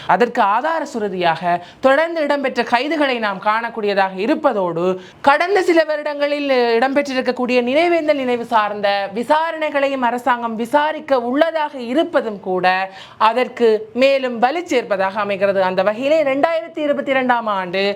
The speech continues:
பருத்தித்துறை நகரசபையின் முன்னாள் உறுப்பினராக இருக்கக்கூடிய சுரேஷ் அவர்களிடம் கூட விசாரணை இடம்பெற்றிருந்தமையை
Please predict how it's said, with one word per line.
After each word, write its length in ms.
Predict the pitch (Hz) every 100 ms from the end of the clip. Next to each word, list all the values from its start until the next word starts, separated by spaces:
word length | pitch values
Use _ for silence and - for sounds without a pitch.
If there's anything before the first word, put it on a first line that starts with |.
| 202 156 -
பருத்தித்துறை 440 | 240 262 294 302 269
நகரசபையின் 520 | 247 254 262 240 240
முன்னாள் 280 | 254 302 294
உறுப்பினராக 480 | 262 262 254 247 233 233
இருக்கக்கூடிய 480 | 208 214 208 208 208 226
சுரேஷ் 360 | 285 349 339 262
அவர்களிடம் 460 | 240 220 208 190 208
கூட 160 | 214 202 196 196 - -
விசாரணை 480 | 247 311 320 320 294 247
இடம்பெற்றிருந்தமையை 800 | 302 330 294 269 254 233 214 208